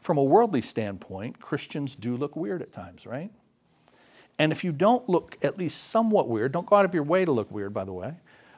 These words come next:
but just by virtue of being a Christian and having different values and allegiances and priorities, then that's gonna look different. The things you d-, prioritize for your time and your money and all of that are different. All right,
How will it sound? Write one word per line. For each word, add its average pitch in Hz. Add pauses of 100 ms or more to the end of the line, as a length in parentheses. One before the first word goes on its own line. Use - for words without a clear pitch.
but 143
just 170
by 147
virtue 151
of 110
being 160
a 151
Christian 120
and 113
having 123
different 151
values 131
and 110
allegiances 120
and 104
priorities, 113 (580)
then 107 (100)
that's 120
gonna 120
look 117
different. 117
The -
things 131
you 135 (800)
d-, 117 (220)
prioritize 127
for -
your 101
time 135
and 90
your 92
money 123
and 107
all 143
of 123
that 123
are 113
different. - (600)
All 113
right, 87